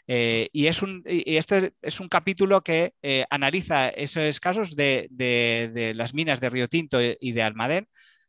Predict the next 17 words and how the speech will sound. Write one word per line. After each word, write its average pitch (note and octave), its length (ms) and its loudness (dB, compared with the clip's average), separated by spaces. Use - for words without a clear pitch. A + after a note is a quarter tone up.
pero F3+ 440 4
lo D#3+ 180 2
hace G3 540 0
a D#3 120 0
través D#3 340 2
de F3+ 80 -2
la D#3+ 100 2
mirada D3 480 2
de C#3 100 -2
los C3 160 -8
artistas, E3 600 0
de C#3 60 -2
unos D3 160 -2
artistas C#3 460 -2
que B2 100 0
a - 20 4
veces, B2+ 480 0